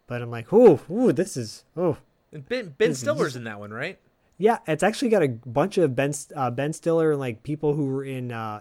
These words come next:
Speaker 1: Adam Sandler movies,
Speaker 2: Oh,
Speaker 1: too.
Speaker 2: okay,
Speaker 1: A
Speaker 2: okay.
Speaker 1: bunch of people
Speaker 2: Heavy,
Speaker 1: are in
Speaker 2: Heavyweights,
Speaker 1: it.
Speaker 2: right? That's what it's called?
Speaker 1: Heavyweights,
Speaker 2: Yeah,
Speaker 1: yeah.
Speaker 2: yeah.
Speaker 1: On Disney Plus. It's worth revisiting.
Speaker 2: Sure. I saw Sandlot for the first time in my life, uh,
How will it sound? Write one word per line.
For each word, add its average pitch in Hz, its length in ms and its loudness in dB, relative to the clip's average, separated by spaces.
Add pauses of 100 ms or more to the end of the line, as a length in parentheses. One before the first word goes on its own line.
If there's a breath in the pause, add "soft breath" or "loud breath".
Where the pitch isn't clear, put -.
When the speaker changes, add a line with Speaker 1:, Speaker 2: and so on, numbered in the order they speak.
Speaker 1:
Adam 127 220 -6
Sandler 131 360 -6
movies, 101 300 -10
Speaker 2:
Oh, 220 140 -6
Speaker 1:
too. 117 280 -8
Speaker 2:
okay, 202 320 -12 (220)
Speaker 1:
A 185 60 -16
Speaker 2:
okay. 202 180 -12
Speaker 1:
bunch 151 220 -4
of 117 80 -4
people 95 460 -14
Speaker 2:
Heavy, 190 180 -4
Speaker 1:
are - 20 -8
in 156 40 -8 (120)
Speaker 2:
Heavyweights, 110 320 -8
Speaker 1:
it. - 40 -10
Speaker 2:
right? 131 180 -4
That's 139 160 -10
what 156 60 -10
it's 143 100 -14
called? 170 260 -6 (300)
Speaker 1:
Heavyweights, 120 520 -6
Speaker 2:
Yeah, 110 140 -10
Speaker 1:
yeah. 98 60 -12
Speaker 2:
yeah. 98 180 -14
Speaker 1:
On 139 160 -6
Disney 160 240 -4
Plus. 151 320 -6
It's - 180 -16
worth 202 220 -2
revisiting. 127 460 -6
Speaker 2:
Sure. 381 240 -8 (520 soft breath)
I 254 60 -6
saw 254 160 -2
Sandlot 170 480 -4
for - 80 -16
the 113 80 -14
first 120 240 -10
time 117 120 -8
in 113 80 -10
my 107 100 -10
life, 104 400 -10
uh, 110 480 -10